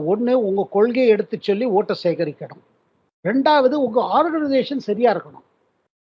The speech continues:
இன்னைக்கு என்ன ஆகுது பாருங்க, காங்கிரஸ்ல ஒரு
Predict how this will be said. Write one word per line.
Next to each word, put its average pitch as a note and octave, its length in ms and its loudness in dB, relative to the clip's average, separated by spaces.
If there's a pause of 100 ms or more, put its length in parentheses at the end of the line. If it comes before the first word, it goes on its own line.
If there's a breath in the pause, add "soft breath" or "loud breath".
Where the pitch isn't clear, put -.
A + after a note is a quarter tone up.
(220)
இன்னைக்கு A3 220 0
என்ன C#4 140 -2
ஆகுது A#3 260 2
பாருங்க, F3+ 640 -2
காங்கிரஸ்ல A3+ 560 -4 (800)
ஒரு F#3+ 140 -2